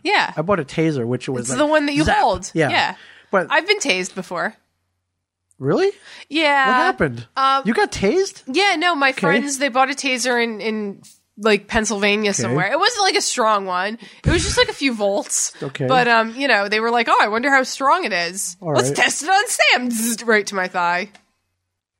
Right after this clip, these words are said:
Speaker 2: And did you black out and were you down?
Speaker 1: No, no, no, no. I didn't black out. It just, it hurt like hell. And
Speaker 2: Did
Speaker 1: then
Speaker 2: you
Speaker 1: my
Speaker 2: piss
Speaker 1: leg,
Speaker 2: your-,
Speaker 1: and no, I didn't piss
Speaker 2: you didn't
Speaker 1: myself.
Speaker 2: piss yourself?
Speaker 1: And then, and then my leg was, like, a little numb afterward. But
Speaker 2: see, that's what I asked him. I was like, "Did you try it on yourself?" He's like, "No." I'm like, "How you gonna know it's gonna work?"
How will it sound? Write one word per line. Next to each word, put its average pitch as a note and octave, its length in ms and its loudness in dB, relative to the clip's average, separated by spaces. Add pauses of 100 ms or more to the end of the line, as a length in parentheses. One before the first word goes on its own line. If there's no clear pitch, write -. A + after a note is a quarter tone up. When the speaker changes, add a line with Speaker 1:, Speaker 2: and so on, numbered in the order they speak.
(140)
Speaker 2:
And D#3+ 160 -2
did C#3+ 100 -4
you C#3+ 100 -2
black C#3 300 2
out D3+ 260 2
and C3 140 -6
were B2+ 80 -2
you C3 160 0
down? G4+ 160 2
Speaker 1:
No, A#3 360 2
no, - 20 -4
no, A#3+ 280 2
no. G3+ 60 4
I F#3+ 120 4
didn't G3 180 -6
black F3+ 200 0
out. E3 180 0
It G3 60 -6
just, G3 180 -8
it F#3 160 -4
hurt F3+ 280 -4
like F3 220 -4
hell. E3 280 0
And F3 80 -6
Speaker 2:
Did F#3+ 40 2
Speaker 1:
then F#3 60 2
Speaker 2:
you - 40 -2
Speaker 1:
my F#3+ 80 4
Speaker 2:
piss - 100 4
Speaker 1:
leg, G3 200 4
Speaker 2:
your-, - 60 -20 (220)
Speaker 1:
and G#3 220 -4
no, A#3 100 4
I G#3+ 140 4
didn't A3+ 140 2
piss G#3+ 240 0
Speaker 2:
you F#3 60 0
didn't E3+ 140 0
Speaker 1:
myself. D#3+ 140 4
Speaker 2:
piss C3+ 160 -2
yourself? - 240 -2
Speaker 1:
And A3+ 100 4
then, G#3+ 220 2
and G#3+ 100 -2
then G#3 100 2
my G3 100 4
leg F#3 240 2
was, F#3 120 -6
like, F3+ 140 -4
a F3 40 -6
little E3+ 200 -2
numb F3 320 -2
afterward. E3+ 580 -4
But D#3+ 300 -6 (560)
Speaker 2:
see, - 160 -6
that's E4 200 2
what F4+ 120 4
I A3 80 6
asked F3+ 280 4
him. A#3 160 4
I D#3 60 6
was D3 80 4
like, C#3+ 140 4
"Did C#3+ 100 -2
you C#3 80 -2
try C#3 220 4
it A#2 60 0
on C3 200 -2
yourself?" F3+ 320 0
He's B3+ 120 2
like, G3+ 120 0
"No." B2+ 380 -4
I'm G3 100 0
like, A3 140 0
"How C4 80 2
you C#4 80 2
gonna D#4 180 2
know D#4+ 100 2
it's D#4 100 0
gonna D4+ 180 2
work?" F#4+ 340 0